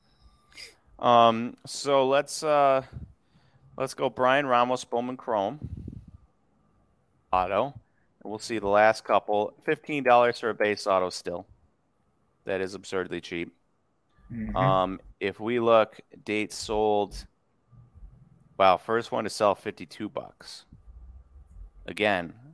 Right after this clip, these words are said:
Speaker 1: case in point, people overspending off of release.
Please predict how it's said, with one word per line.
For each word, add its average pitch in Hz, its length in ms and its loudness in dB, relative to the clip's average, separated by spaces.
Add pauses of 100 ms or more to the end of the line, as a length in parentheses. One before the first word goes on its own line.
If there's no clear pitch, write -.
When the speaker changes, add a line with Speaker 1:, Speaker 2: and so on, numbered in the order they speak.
(440)
Speaker 1:
case 101 240 -2
in 95 80 -10
point, 104 400 -2 (2750)
people 92 420 -4
overspending 95 760 -2 (200)
off 90 240 0
of 98 140 -16
release. 98 520 -4